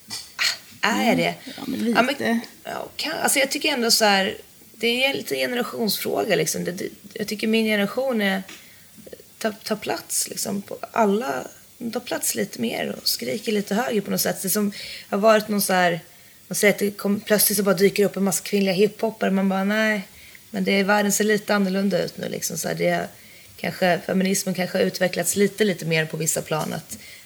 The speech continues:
Speaker 1: de har väl alltid funnits där, men inte alltid fått synas, liksom.
Speaker 2: Mm.
Speaker 1: Ehm, musikbranschen är ju absolut mansdominerad, alltså, på många sätt, och det är vidrigt. Det finns ju jävligt mycket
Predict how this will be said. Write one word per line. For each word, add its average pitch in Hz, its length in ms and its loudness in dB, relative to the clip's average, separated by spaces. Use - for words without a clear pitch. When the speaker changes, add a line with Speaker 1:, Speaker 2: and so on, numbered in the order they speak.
Speaker 1:
de 180 120 0
har 190 60 4
väl 196 100 6
alltid 180 260 2
funnits 196 380 2
där, 170 140 4
men 170 140 0
inte 160 200 0
alltid 165 300 -2
fått 165 240 -6
synas, 175 560 0
liksom. - 280 -8
Speaker 2:
Mm. 226 420 4
Speaker 1:
Ehm, 156 580 2
musikbranschen 233 800 4
är 185 200 8
ju 180 240 2
absolut 170 480 2
mansdominerad, 156 840 2
alltså, - 180 -2
på - 120 -6
många 151 380 -2
sätt, - 400 -2
och - 100 -6
det 165 200 4
är 160 40 4
vidrigt. 156 600 -2
Det - 60 -18
finns 196 280 4
ju 202 60 6
jävligt 185 500 6
mycket 156 500 -2